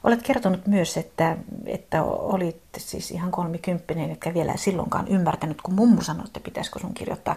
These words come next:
kirja, että joku kirjailija voisi olla ihan oikea ammatti. Ja sä olit tämän esikoiskirjan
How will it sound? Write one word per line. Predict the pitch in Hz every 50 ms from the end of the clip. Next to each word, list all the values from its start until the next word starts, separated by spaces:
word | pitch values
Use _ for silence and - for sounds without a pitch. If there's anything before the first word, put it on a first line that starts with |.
| -
kirja, | - - 170 - - 113 - - - - - - - - - - - - - - - - - -
että | - - - 156 - - _ - -
joku | 175 165 - 170
kirjailija | - 208 202 185 170 156 - - - - -
voisi | - - 175 - -
olla | 180 185 -
ihan | 170 - 165 175 175
oikea | 165 160 - - 165 160 -
ammatti. | - 185 180 160 - 240 - 185 - - _ _ - - - - - - - - - - - - - _ -
Ja | 175
sä | - - 180
olit | 180 175 175 - -
tämän | 185 170 170 190 - - -
esikoiskirjan | 220 226 240 - 185 175 - - - 180 175 180 175 170